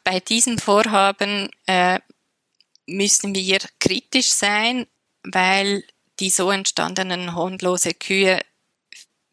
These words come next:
führen eigentlich nur dazu, dass sie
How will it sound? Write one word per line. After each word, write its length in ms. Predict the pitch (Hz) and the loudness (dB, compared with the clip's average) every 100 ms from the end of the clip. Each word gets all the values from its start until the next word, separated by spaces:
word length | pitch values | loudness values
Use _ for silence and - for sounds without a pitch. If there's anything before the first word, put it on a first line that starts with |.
| - | -20
führen 540 | - - 208 220 196 | -8 0 2 2 0
eigentlich 640 | - 175 185 196 190 180 - | 0 0 0 -2 -4 -4 -6
nur 220 | 185 180 | -4 -2
dazu, 500 | - 170 175 - 170 | 0 0 0 -2 -4
dass 340 | 170 170 - - | -4 -4 -2 -2
sie 360 | 175 180 185 | -2 -2 -6